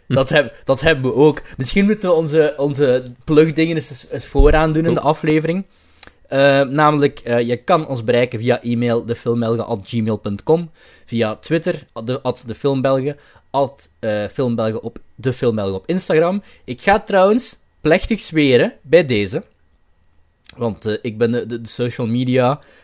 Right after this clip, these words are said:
Speaker 1: ehm, beheerder van, eh,
Speaker 2: Oh.
Speaker 1: van de podcast.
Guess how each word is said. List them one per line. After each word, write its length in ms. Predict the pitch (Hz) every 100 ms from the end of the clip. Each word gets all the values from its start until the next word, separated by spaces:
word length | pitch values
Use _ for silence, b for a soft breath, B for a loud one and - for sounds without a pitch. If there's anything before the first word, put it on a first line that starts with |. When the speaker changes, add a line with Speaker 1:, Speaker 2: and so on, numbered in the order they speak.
| b -
Speaker 1:
ehm, 200 | 120 123 - _ - -
beheerder 760 | 120 131 - 127 131 131 156 - B B -
van, 260 | 127 127
eh, 60 | 127 127
Speaker 2:
Oh. 60 | 113
Speaker 1:
van 100 | 131
de 60 |
podcast. 600 | - 139 - 139 156 -